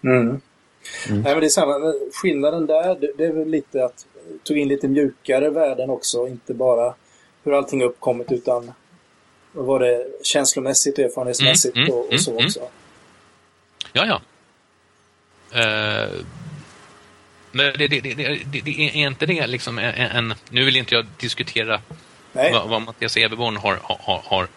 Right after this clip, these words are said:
Speaker 3: har skrivit här när
Speaker 1: Nej,
Speaker 3: inte han
Speaker 1: precis.
Speaker 3: får vara med och, och, och, och, och svara på det. Men det, det känns lite grann som en, det, det är en liten osäkerhet,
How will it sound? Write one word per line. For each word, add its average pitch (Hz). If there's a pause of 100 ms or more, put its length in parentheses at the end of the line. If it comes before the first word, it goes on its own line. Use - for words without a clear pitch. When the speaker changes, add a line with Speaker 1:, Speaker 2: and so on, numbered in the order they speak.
(140)
Speaker 3:
har 95
skrivit 92
här 92
när 92
Speaker 1:
Nej, 95
Speaker 3:
inte -
han 98
Speaker 1:
precis. -
Speaker 3:
får 107
vara 104
med 110
och, 95
och, 90
och, 92 (1000)
och, 98
och 92 (100)
svara 107
på 92
det. 92
Men 107
det, 110
det 120
känns 127
lite 131
grann 120
som 117
en, 113 (440)
det, 120
det 135
är 131
en 135
liten 135
osäkerhet, 127